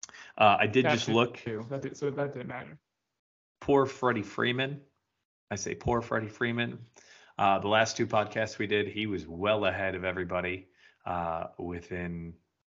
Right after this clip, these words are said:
Speaker 1: the batting title in the National League. He got passed this week by Jeff McNeil from the Mets, who batted three twenty-six. Freddie batted three twenty-five.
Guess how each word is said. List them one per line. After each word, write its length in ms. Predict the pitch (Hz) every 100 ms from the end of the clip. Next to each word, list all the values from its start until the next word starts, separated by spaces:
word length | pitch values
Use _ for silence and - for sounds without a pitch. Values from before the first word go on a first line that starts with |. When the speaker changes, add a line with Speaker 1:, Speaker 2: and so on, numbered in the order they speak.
| _
Speaker 1:
the 80 | -
batting 360 | 87 87 85 92
title 480 | - 90 92 104 _ _ _
in 240 | 98 90 85
the 180 | 82 82
National 680 | 90 90 92 87 92 90
League. 280 | 90 98 101 _ _ _ _ _ _ _ -
He 80 |
got 220 | 98 90 -
passed 540 | 98 92 - - - _ _ _
this 260 | 90 85 -
week 360 | 98 98 - - _ -
by 320 | 85 82 82
Jeff 300 | - 85 -
McNeil 360 | 85 98 98
from 160 | 95 -
the 60 | 82
Mets, 400 | 98 - - -
who 160 | -
batted 300 | 90 87 85
three 160 | - 98
twenty-six. 640 | 95 92 87 - 95 - -
Freddie 320 | - 95 92
batted 300 | 87 85 85
three 160 | - 87
twenty-five. 640 | - 85 - 104 98 92